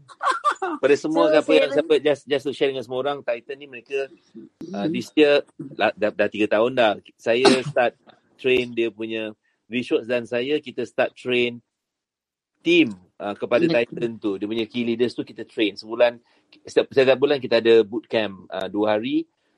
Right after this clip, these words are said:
Speaker 2: Untuk
Speaker 1: Hmm.
Speaker 2: saya, uh, dan Rishos, kita train dia punya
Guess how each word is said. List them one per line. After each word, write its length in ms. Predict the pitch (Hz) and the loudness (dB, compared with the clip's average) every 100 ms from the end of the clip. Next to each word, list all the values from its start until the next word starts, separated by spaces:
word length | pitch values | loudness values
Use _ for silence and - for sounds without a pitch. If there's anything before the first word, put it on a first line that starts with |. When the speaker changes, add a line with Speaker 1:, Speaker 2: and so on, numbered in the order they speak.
| _ - | _ -8
Speaker 2:
Untuk 360 | - - 123 | -6 -2 0
Speaker 1:
Hmm. 100 | - | 0
Speaker 2:
saya, 400 | - - - 123 120 120 | -4 -10 -2 0 2 0
uh, 300 | - 95 98 101 | -4 -4 -2 0
dan 160 | 104 | 0
Rishos, 460 | 104 107 - - - | 0 -2 2 2 2
kita 280 | - 110 110 | -8 -8 -8
train 340 | - 123 123 | -2 2 2
dia 140 | 117 107 | 2 0
punya 420 | 110 110 110 | 0 0 0